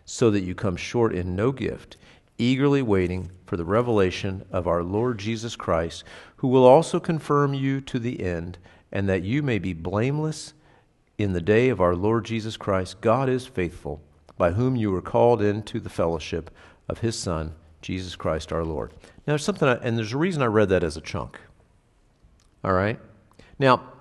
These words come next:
most of us, if we've read First Corinthians, or we've talked about First Corinthians, and I've talked about it some, and,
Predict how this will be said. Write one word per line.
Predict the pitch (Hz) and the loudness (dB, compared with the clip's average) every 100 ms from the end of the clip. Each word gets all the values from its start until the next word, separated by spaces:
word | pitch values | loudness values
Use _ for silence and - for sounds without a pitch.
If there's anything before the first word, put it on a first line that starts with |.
| - _ _ _ _ _ _ 170 | -20 _ _ _ _ _ _ 0
most | 208 | 2
of | 156 | 4
us, | 127 127 | 2 2
if | 127 | 2
we've | 147 | 4
read | 131 120 | 4 4
First | 123 104 | 2 -2
Corinthians, | - 104 92 120 110 | -2 -2 -2 -4 -2
or | 113 | 0
we've | 123 120 | 0 2
talked | 120 107 110 | 2 2 2
about | 101 98 - - | 2 0 -6 0
First | 101 - | 0 0
Corinthians, | 101 92 120 123 101 | -4 -4 -4 -6 -4
and | 87 | -4
I've | 98 | -2
talked | 110 101 | 0 -2
about | 98 95 95 | 2 4 4
it | |
some, | - 95 101 107 | 0 -2 0 0
and, | 90 | -4